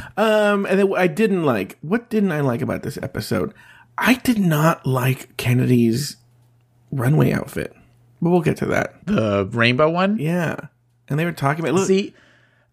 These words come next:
Speaker 2: and I had seen pictures of that earlier in the season with them talking about this was supposed to be one of her, her looks for when she got, like, like, it was considered a failure look.
Speaker 1: Uh-huh.
Speaker 2: That when, when they did that, when they did, did the redemption look.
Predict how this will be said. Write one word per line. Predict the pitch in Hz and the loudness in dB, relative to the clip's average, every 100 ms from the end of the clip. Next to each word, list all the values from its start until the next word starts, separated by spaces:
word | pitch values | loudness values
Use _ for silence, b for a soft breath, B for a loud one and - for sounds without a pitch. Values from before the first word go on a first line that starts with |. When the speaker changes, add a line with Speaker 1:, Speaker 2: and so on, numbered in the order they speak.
| _ - | _ 0
Speaker 2:
and | 208 | 0
I | 196 247 | 2 2
had | 339 | 2
seen | - 302 226 | 2 0 0
pictures | - 254 254 226 196 | -2 -2 2 2 2
of | 160 156 | 0 2
that | 143 139 - | 2 2 0
earlier | 170 185 170 165 | 2 4 4 2
in | - 139 | 0 -2
the | |
season | 127 226 269 196 131 | -2 0 0 2 2
with | 127 | 2
them | 135 | 0
talking | 120 127 123 143 | 0 0 0 0
about | 123 127 123 | 0 0 2
this | 135 - | -2 0
was | 175 | 0
supposed | 139 143 123 123 | 0 2 2 2
to | |
be | 120 113 110 | 2 4 4
one | 117 120 - 110 113 | 2 -4 -8 -2 0
of | 117 127 | 0 -4
her, | - | -8
her | 120 113 110 | 0 0 0
looks | 110 104 - - - b b b b | 2 0 0 -6 -6 b b b b
for | - 120 | 2 2
when | 117 117 | 4 0
she | - 120 | 0 0
got, | 117 104 - | 2 2 0
like, | 110 104 - | -2 -2 -2
like, | 117 104 | -2 0
it | |
was | 104 113 | -2 -2
considered | 107 120 107 | -2 -2 -2
a | 107 | -2
failure | - 156 196 131 87 69 - - | 0 4 4 2 -2 -6 -12 -8
look. | 101 92 | -4 -2
Speaker 1:
Uh-huh. | 120 160 | -4 -2
Speaker 2:
That | 107 123 | -2 2
when, | 117 | 2
when | 117 | 2
they | 120 113 | 2 4
did | 135 120 | 4 4
that, | 127 | 2
when | 113 | 2
they | 110 | 0
did, | 104 120 | 0 0
did | 123 117 | 0 0
the | 120 | -2
redemption | 113 123 131 143 127 113 | 2 2 4 0 0 -4
look. | 95 90 | -4 -8